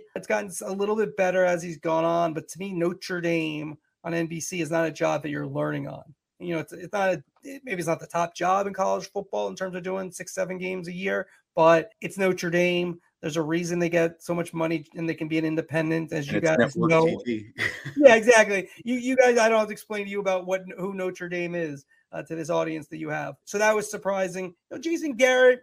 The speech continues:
Speaker 1: you know, again, n-, they, they generally haven't had people as the analysts, uh, with Notre Dame connections.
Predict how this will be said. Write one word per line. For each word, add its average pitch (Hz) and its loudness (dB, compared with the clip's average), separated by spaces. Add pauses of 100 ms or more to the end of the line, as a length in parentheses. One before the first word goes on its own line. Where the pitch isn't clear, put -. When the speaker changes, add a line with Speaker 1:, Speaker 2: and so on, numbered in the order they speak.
(120)
Speaker 1:
you 196 -8
know, 196 -8
again, 190 -2
n-, 214 -8
they, 247 0
they 233 -6
generally 240 -4
haven't 196 -4
had 180 -2 (200)
people 185 -6
as 170 -6
the 170 -6
analysts, 180 -4 (360)
uh, 170 -4
with 165 -4
Notre 170 -2
Dame 175 -4
connections. 214 -8